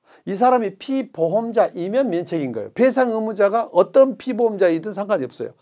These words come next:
김영 피보험자가 배상 의무자이더라도 피보험자는 면책이에요.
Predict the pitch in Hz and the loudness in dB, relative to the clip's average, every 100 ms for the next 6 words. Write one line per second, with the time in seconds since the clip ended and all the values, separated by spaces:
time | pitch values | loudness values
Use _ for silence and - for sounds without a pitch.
0 | _ _ _ - 185 220 226 - 220 208 | _ _ _ -8 -4 -4 -6 -8 -4 2
1 | 214 196 185 185 190 214 - 147 170 175 | 4 2 0 0 2 -2 0 0 0 -2
2 | 170 165 160 165 165 156 151 147 147 143 | -4 -4 -2 -2 -2 0 0 0 -2 0
3 | 143 220 233 _ _ _ _ _ _ - | 2 0 -2 _ _ _ _ _ _ -8
4 | 262 240 220 190 165 147 143 196 - 135 | -4 2 2 2 0 -2 -2 -6 -10 -12
5 | 120 104 98 | -10 -12 -18